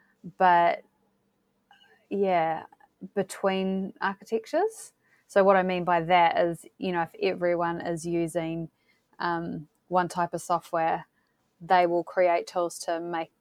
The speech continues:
it easier for you to use it within that software ecosystem, which is great for you and your friends, but it's no good for someone that's using your competitors' tools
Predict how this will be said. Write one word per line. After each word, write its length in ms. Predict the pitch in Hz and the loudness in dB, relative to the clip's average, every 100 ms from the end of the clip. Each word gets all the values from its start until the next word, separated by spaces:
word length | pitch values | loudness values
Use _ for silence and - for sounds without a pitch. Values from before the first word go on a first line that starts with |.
| - | -6
it 180 | 170 - | -6 -2
easier 340 | 180 170 170 165 | -4 -2 -4 -4
for 140 | - | -6
you 80 | 165 | -4
to 60 | |
use 220 | 165 165 165 | -2 -4 -4
it 100 | - | -6
within 340 | 165 165 165 | -4 -6 -6
that 160 | 160 - | -8 -8
software 380 | 175 165 165 | -10 -8 -8
ecosystem, 680 | - 170 175 - - - 180 | -6 -6 -8 -12 -14 -10 -12
which 240 | 165 - - | -12 -14 -14
is 120 | 160 | -10
great 360 | - 180 175 | -2 0 -2
for 140 | - 170 | -6 -6
you 140 | 170 | -4
and 100 | 165 | -6
your 80 | 165 | -8
friends, 540 | - 202 165 202 226 _ - _ | -4 -2 -2 -8 -10 _ -20 _
but 100 | - | -4
it's 200 | 175 - | -4 -2
no 240 | 190 185 175 | -4 -2 0
good 180 | 175 170 | -2 -2
for 100 | 170 | -6
someone 460 | - 170 170 - | -4 -4 -6 -8
that's 280 | - - - | -6 -6 -6
using 240 | 175 165 165 | -6 -6 -8
your 100 | 165 | -8
competitors' 640 | - - 180 170 160 - | -12 -6 -4 -4 -8 -12
tools 500 | - 156 - - | -6 -6 -6 -12